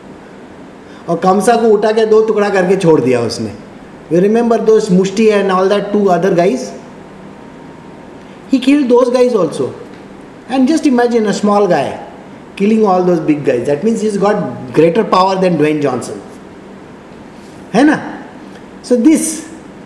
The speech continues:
that means in terms of strength, in terms of beauty, in terms, you name it. Somebody who can have sixteen thousand one zero eight wives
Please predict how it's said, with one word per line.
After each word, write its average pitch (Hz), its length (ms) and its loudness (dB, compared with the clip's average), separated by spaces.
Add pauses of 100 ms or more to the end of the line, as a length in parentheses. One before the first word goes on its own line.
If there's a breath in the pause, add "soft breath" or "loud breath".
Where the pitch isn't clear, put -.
(180)
that 151 160 -4
means 196 200 2
in 202 140 2
terms 190 220 0
of 190 140 0
strength, 208 580 -2
in 147 160 -2
terms 170 300 0
of 147 200 0
beauty, 233 420 2 (120)
in 139 100 0 (200)
terms, 202 260 -4 (140 loud breath)
you 202 260 2
name 190 320 0
it. - 240 -6 (2500)
Somebody 240 560 2
who 208 320 0
can 202 200 2
have 185 380 0
sixteen 262 540 0
thousand 185 680 0
one 214 280 2
zero 208 300 4
eight 190 280 0
wives 160 840 -2